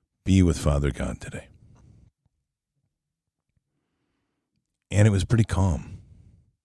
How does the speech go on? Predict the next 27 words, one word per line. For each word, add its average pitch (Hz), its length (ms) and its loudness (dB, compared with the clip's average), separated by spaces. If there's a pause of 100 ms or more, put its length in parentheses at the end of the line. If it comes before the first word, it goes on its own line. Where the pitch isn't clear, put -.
(1080)
And 90 400 2 (1600)
if 95 160 -4
there's 95 180 2
just 110 260 0
anything 131 440 2
that 98 120 0
I 92 100 2
got 85 280 -2
from 80 240 2
it, 67 80 -2
it's, - 400 -4 (200)
was 78 220 -2
this. - 320 -6 (2250)
As 90 120 -12
I 90 60 -4
talked 113 340 2
about 95 240 4
last 78 280 2
night, 67 200 -4 (1300)
you 71 100 -14
gotta 80 180 0
keep - 280 0
a 104 40 4
foot - 220 0
in 110 80 2
the 104 60 6
trench, - 500 -2